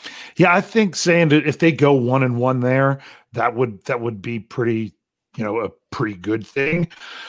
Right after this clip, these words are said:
But last year I picked them to lose to Buffalo in week one, and they won. So that, that, that was surprising. But I, I, that Buffalo matchup, that's gonna depend on, that's gonna be a big when question mark,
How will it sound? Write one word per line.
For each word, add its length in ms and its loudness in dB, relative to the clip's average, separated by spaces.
But 140 2
last 340 2
year 140 4
I 80 0
picked 260 0
them 140 -4
to 80 2
lose 380 -2
to 80 -8
Buffalo 440 0
in 60 -8
week 200 -4
one, 220 0
and 80 0
they 80 0
won. 480 4
So 200 -4
that, 280 -4
that, 320 -2
that 300 -8
was 120 -14
surprising. 520 -4
But 200 -6
I, 140 2
I, 160 -4
that 220 0
Buffalo 380 0
matchup, 540 -4
that's 200 -2
gonna 260 -2
depend 420 -8
on, 460 -8
that's 180 -2
gonna 160 -2
be 120 0
a 40 -2
big 200 -4
when 440 -8
question 420 -10
mark, 360 -12